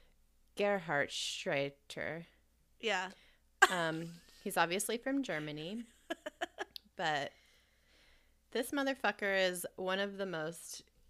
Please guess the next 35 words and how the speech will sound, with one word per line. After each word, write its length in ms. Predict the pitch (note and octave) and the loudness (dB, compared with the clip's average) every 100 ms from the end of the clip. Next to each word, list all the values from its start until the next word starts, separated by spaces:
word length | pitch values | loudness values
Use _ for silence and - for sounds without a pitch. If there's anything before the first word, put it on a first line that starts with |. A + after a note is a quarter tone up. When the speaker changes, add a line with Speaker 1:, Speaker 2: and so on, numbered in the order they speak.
| - - _ _ - - | -20 -20 _ _ -20 -20
Speaker 1:
prolific 540 | - A3 G3 G3 G3+ - | -4 0 0 2 0 0
con 340 | - D#3+ D#3+ | 0 0 2
men 420 | D3 C#3 C#3 D#3 - - - | 0 -2 -2 -6 -10 -20 -18
Speaker 2:
Mm-hmm. 220 | G3 F3+ F3 - _ _ - | -16 -16 -18 -20 _ _ 0
Speaker 1:
in 260 | F3 E3+ | 0 0
recent 380 | D#3+ D#3 - C#3 | -2 -2 -4 -4
history, 480 | D3+ - - G#1+ - | -4 -4 -6 -8 -8
I 60 | - | -10
think. 400 | - E2 - - - | -8 -8 -10 -18 -14
Speaker 2:
Mm-hmm. 440 | F#3+ F3+ - - | -14 -14 -14 -6
Speaker 1:
Um, 440 | D#3+ C#3 C3+ C#3+ E3 - - - _ - | -4 -2 -4 -8 -14 -20 -20 -20 _ -8
so 260 | - E3+ | 0 0
he 160 | E3+ G#3+ | 2 -2
was 180 | G#3 G3+ | -2 0
born 220 | G3+ G#3+ | 2 2
in 100 | B3 | 2
Germany, 460 | G3 F3 F3 E3+ | 2 0 0 -2
but 120 | E3 D#3+ | -2 -2
he 80 | D#3+ | -2
snuck 300 | - D#3 - | -2 -4 -4
his 160 | F3+ | -4
way 140 | F3+ E3+ | -2 -2
into 160 | F#3 | -4
the 80 | G#3 | -4
United 440 | G#3+ G#3 C#3+ E3 E3 | -2 -2 -2 -4 -6
States, 340 | D3+ C#3 - | -4 -4 -6
obviously. 720 | C#3 C#3+ - - - D#3 E3+ - _ _ | -8 -8 -8 -6 -6 -6 -8 -12 _ _
How 260 | - D#3+ D#3 | -6 0 2
else 520 | C#3+ D#3 - - - - _ - | 0 -2 -6 -8 -8 -12 _ -4
could 220 | D3+ C#3+ | -4 -4
you 320 | C#3 C3+ E3+ F3 | -6 -6 -8 -8
Speaker 2:
<laughs> 20 | |
Speaker 1:
do 160 | - C3 | -8 -4
it? 240 | D#3+ - - - - - - _ _ | -2 -4 -10 -20 -20 -20 -20 _ _
Um, 600 | F#3 E3 D#3 D3 C#3+ D3 | 4 6 6 2 0 -4